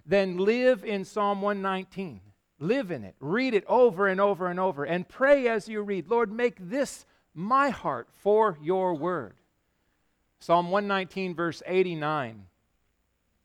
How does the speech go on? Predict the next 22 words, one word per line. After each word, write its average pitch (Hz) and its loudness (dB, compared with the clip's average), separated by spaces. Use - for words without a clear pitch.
I - -16
titled 185 4
the 170 -4
sermon 196 -2
this 156 -6
morning, 160 -2
"The 170 -2
Final 196 0
Word." 147 0
And 147 -4
I 147 -2
would 143 0
like 170 2
you 151 -6
to 147 -14
join 190 0
me, 151 -6
if 139 -6
you 151 -8
would, 165 2
in 156 -10
prayer 139 0